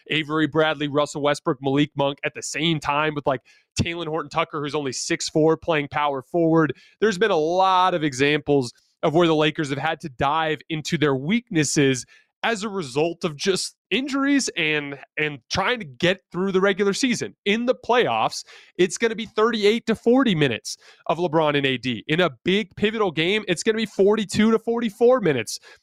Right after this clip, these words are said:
of those guys. It's only gonna be, like, five or six other role players that get to play. Frank's gonna be able to just straight up bench a guy if he's not playing well, because he's not trying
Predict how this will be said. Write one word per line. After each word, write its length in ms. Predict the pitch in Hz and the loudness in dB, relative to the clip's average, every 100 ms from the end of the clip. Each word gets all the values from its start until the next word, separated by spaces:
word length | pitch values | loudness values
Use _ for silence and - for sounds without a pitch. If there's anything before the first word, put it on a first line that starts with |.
| _ | _
of 160 | 165 151 | -4 -2
those 240 | 147 135 | -2 -4
guys. 340 | 117 131 107 104 | -4 -4 -6 -8
It's 120 | 175 - | -10 -2
only 260 | 196 233 240 | -2 -2 0
gonna 180 | 202 | 0
be, 220 | 180 208 226 | 0 2 4
like, 340 | 208 180 - _ _ _ | 4 2 -2 _ _ _
five 500 | - 160 170 185 180 | -4 0 2 2 0
or 100 | 196 | -2
six 420 | - - 202 - - | -4 -2 -2 -2 -2
other 260 | 180 196 | 0 2
role 240 | 185 208 226 | 4 4 2
players 400 | - 190 151 123 | 0 0 -2 -4
that 180 | 156 135 | -4 -2
get 160 | 160 | -4
to 60 | - | -4
play. 460 | - 208 269 147 - _ _ - | -2 0 0 -2 -10 _ _ -6
Frank's 360 | 160 160 185 | -2 -2 -4
gonna 200 | - 202 | -6 -4
be 160 | 175 185 | -2 0
able 180 | 185 190 | 0 0
to 140 | - | -2
just 200 | 165 196 | -2 -2
straight 300 | - 165 165 | 0 0 2
up 220 | 202 147 | 2 0
bench 260 | 202 233 - | -4 -4 -4
a 40 | |
guy 240 | 180 170 143 | -2 0 0
if 120 | 135 | -4
he's 160 | 165 147 | -6 -2
not 180 | 151 | -4
playing 300 | - 220 240 | 0 0 2
well, 200 | 175 151 | 2 2
because 260 | 135 147 160 | 2 -4 -8
he's 180 | 175 143 | -8 -4
not 300 | 175 240 - | -2 -2 -2
trying 340 | - 180 151 | 0 2 2